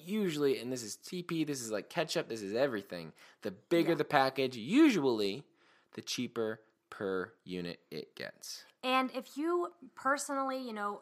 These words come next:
Speaker 2: we've lived in tiny apartments before, and buying in bulk was just not doable 'cause we didn't have the space.
Speaker 1: Mm-hmm.
Speaker 2: But we found other people,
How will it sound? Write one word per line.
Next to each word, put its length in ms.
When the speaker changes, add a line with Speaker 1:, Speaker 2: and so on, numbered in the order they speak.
Speaker 2:
we've 400
lived 260
in 300
tiny 300
apartments 500
before, 500
and 200
buying 340
in 120
bulk 360
was 180
just 300
not 340
doable 380
'cause 120
we 80
didn't 100
have 100
the 80
space. 720
Speaker 1:
Mm-hmm. 240
Speaker 2:
But 240
we 280
found 300
other 180
people, 420